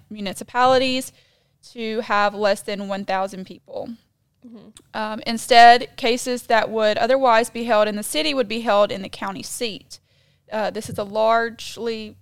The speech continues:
Speaker 1: or this is largely a practical change.
Speaker 2: Okay.
Speaker 1: Uh, second, the Judicial In-, Inquiry Commission, which evaluates ethic complaints about judges, would expand from a nine-person body, uh, to one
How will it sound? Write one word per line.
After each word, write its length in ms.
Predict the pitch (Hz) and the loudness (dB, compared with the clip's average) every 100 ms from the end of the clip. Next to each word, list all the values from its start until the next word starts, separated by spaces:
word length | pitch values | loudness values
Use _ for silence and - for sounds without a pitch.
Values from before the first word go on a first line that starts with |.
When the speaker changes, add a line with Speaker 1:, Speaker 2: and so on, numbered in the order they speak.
| _ - | _ -4
Speaker 1:
or 140 | 226 | 0
this 160 | 220 285 | 0 0
is 100 | 233 | 2
largely 560 | 247 285 262 214 208 | 4 4 2 0 0
a 160 | - 196 | 0 -2
practical 600 | - 262 233 240 - 196 | -2 0 0 0 -10 -10
change. 640 | - 208 180 107 233 - _ _ 269 | -10 -10 -10 -12 -14 -16 _ _ _
Speaker 2:
Okay. 180 | 247 _ _ _ | _ _ _ _
Speaker 1:
Uh, 140 | 226 226 | -10 -10
second, 600 | - - 254 254 254 202 | -4 2 2 2 -4 -4
the 240 | 220 214 196 | -6 -6 -6
Judicial 440 | 226 220 226 220 | -8 -8 -6 -6
In-, 200 | 202 214 _ _ _ _ | -6 -10 _ _ _ _
Inquiry 520 | 269 349 - 226 202 | -8 -8 -8 -6 -4
Commission, 720 | 196 226 190 208 214 202 220 | -6 -6 -6 -4 -6 -6 -8
which 180 | 214 202 | -12 -10
evaluates 580 | - 208 208 214 208 - - | -6 -2 -2 -2 -6 -8 -4
ethic 360 | 220 220 220 - | -2 -2 -6 -8
complaints 800 | - 220 220 208 202 - - - | -16 -14 -10 -8 -10 -12 -20 -12
about 280 | 202 180 190 | -8 -8 -2
judges, 560 | 220 208 196 180 196 - _ _ - | 0 0 0 -4 -6 -16 _ _ -6
would 140 | 233 | -6
expand 800 | - - - - 247 226 226 226 | -4 -8 -8 -4 0 0 0 -4
from 180 | 240 208 | -8 -8
a 40 | |
nine-person 760 | 202 196 190 214 233 240 262 226 | -8 -6 -4 -4 -2 -4 -4 -4
body, 460 | 226 226 233 233 - _ - | -2 -2 -4 -10 -18 _ -10
uh, 240 | 202 180 | -8 -8
to 200 | - - | -8 -8
one 600 | 226 196 214 185 180 240 | -8 -8 -8 -8 -10 -16